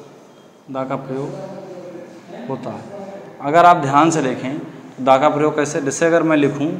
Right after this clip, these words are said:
कि द गंगा, तो ये क्या है? सही, क्योंकि नदी है, नदी के नाम के पहले द का प्रयोग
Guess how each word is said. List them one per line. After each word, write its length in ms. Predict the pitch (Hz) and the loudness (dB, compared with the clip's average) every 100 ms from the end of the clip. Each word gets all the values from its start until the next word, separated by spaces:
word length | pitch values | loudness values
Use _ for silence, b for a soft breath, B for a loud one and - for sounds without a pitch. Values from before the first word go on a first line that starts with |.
| - | -6
कि 140 | 156 | -6
द 160 | 131 120 135 135 170 - - - - - - - _ _ - | -2 4 6 4 0 -10 -18 -20 -20 -20 -20 -20 _ _ -10
गंगा, 400 | 127 143 143 120 - - - - - - - - | -4 2 4 2 0 -8 -12 -16 -16 -18 -18 -6
तो 80 | 143 | -2
ये 100 | 143 | 0
क्या 180 | 143 170 | 4 4
है? 200 | 117 113 | 4 0
सही, 340 | - 170 196 | -4 0 0
क्योंकि 200 | 202 180 | 0 0
नदी 300 | 156 147 220 | 0 2 0
है, 240 | 226 220 147 | -2 -2 0
नदी 120 | 165 | 2
के 80 | 165 | 4
नाम 160 | 156 | 4
के 60 | 156 | 2
पहले 180 | 147 143 | 0 2
द 140 | 143 | 2
का 80 | 143 | 2
प्रयोग 280 | 143 185 | 0 0